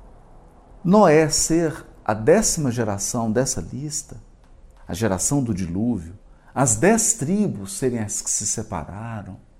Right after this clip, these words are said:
não é? Tudo isso aponta para um sentido. E lá no Apocalipse também é dito de uma rebelião, o número é o dez.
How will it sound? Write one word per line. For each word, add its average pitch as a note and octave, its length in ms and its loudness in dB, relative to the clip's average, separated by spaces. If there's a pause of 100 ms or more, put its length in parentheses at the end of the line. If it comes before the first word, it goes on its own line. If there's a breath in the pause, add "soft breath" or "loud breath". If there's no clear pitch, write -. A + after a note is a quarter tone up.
(640)
não F2 160 -16
é? B2+ 140 -18 (400 soft breath)
Tudo C#4+ 480 6
isso A#3+ 360 -2
aponta G3 480 -6
para G3 180 -10
um G3 100 -4
sentido. F3+ 680 -8 (560 soft breath)
E B2+ 60 0
lá B2+ 160 2
no D3+ 80 -2
Apocalipse C#3+ 540 -4
também E3 360 -4
é B2+ 60 -4
dito A2 320 -6
de G#2 100 -6
uma G#2+ 140 -2
rebelião, G#2 880 -6 (280 loud breath)
o B2 100 2
número G#2 420 2
é F2+ 80 0
o G2+ 60 -2
dez. G2 920 -8